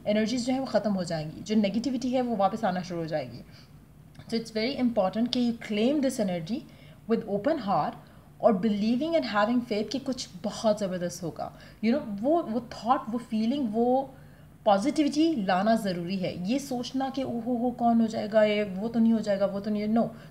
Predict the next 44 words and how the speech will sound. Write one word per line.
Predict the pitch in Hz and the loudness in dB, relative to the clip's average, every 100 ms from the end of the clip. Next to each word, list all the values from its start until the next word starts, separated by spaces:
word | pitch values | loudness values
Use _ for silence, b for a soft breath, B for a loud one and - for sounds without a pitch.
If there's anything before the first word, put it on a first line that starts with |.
| - | -8
just | 277 | -4
relax | 247 214 214 | -2 2 0
yourself | - 208 196 226 | 0 -6 -4 -2
and | 240 | 0
believe | 202 202 226 254 - | 0 2 0 -2 -4
कि, | 214 277 B B B B | -4 -6 B B B B
uh, | 196 202 196 - | 4 4 4 0
this | 190 240 | -4 0
is | 294 | 0
going | 247 226 | 2 0
to | 226 | 0
be | |
your | 202 180 | 0 2
life | 165 165 | 2 0
partner, | 156 135 - - - B B B - | -4 -4 -8 -14 -18 B B B 0
somebody | 240 226 302 | 6 6 6
जो | 277 269 | 2 0
कि | 277 | 0
आपको | 240 262 | 0 0
वैसे | 190 196 262 | 2 2 0
खुश | 254 247 202 | -2 -4 -4
रखेगा | 196 220 | -4 -4
जैसे | 208 202 220 | -4 -2 -2
आप | 214 | -2
हमेशा | 214 196 208 | -2 -2 -2
desire | 185 175 160 | -2 2 2
करते | 160 156 156 | 2 -2 0
आए | 170 156 | 2 2
हो। | 156 190 B B B - | 0 -2 B B B -4
So | - - - | -4 -2 -2
open | 262 - 311 330 | -2 -2 0 2
yourself | 285 277 - 226 | 2 2 2 2
up | 226 220 | 2 0
to | 233 | -2
allow | 208 196 185 208 208 | 0 2 4 6 4
this | 214 - | 0 -6
person | 196 214 226 247 - - | -6 -2 -2 -2 -10 -12
कि | - | -6
वो | 190 | 2
आपकी | 190 190 | 4 2
ज़िंदगी | 185 170 170 185 | -4 -6 -4 -4
में | 185 | -4
आ | 175 | -6
जाए। | 147 - | -8 -10